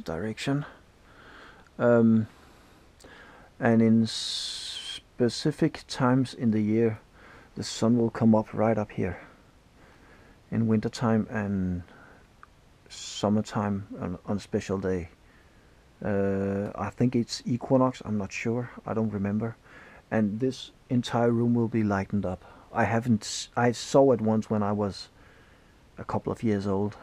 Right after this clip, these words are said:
and I can still remember it, but I don't know where I <laughs> saw it. It wasn't here. Um, okay, I'm shutting off. Once again from the outside.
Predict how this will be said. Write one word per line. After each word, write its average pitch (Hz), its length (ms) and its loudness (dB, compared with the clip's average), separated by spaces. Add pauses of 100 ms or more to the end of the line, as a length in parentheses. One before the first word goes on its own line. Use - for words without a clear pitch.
(100)
and 104 160 -2
I 101 80 -2
can 107 160 -2
still 127 240 2
remember 110 500 4
it, 92 100 -4
but 101 120 -2
I 104 100 0
don't 113 300 4
know 110 100 4
where 101 300 2
I 101 80 0
<laughs> - 140 -12
saw 127 220 0
it. - 180 -8 (460)
It 117 140 2
wasn't 120 340 4
here. 107 280 -2 (1400)
Um, 98 340 -8 (500)
okay, 156 240 0 (120)
I'm 113 180 -4
shutting 117 320 -6
off. 110 260 -10 (3250)
Once 131 240 -2
again 110 240 -2
from 107 220 -6
the 95 100 -8
outside. 135 520 -8